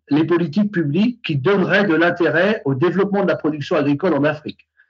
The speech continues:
Je pense que c'est, ce que cette crise va nous amener, va nous apporter,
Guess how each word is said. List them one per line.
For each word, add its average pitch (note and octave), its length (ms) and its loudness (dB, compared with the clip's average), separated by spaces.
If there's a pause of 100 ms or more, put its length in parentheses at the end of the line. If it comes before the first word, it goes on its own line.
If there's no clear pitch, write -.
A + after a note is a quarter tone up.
(120)
Je - 100 -20
pense - 180 0
que C#3 100 -2
c'est, D3 220 -4
ce - 240 -6
que G3+ 160 0
cette F3+ 220 -2
crise E3+ 320 0
va C#3 100 2
nous C3+ 260 -2
amener, D#3 400 0
va B2 380 -6
nous B2 240 -2
apporter, D3+ 640 -2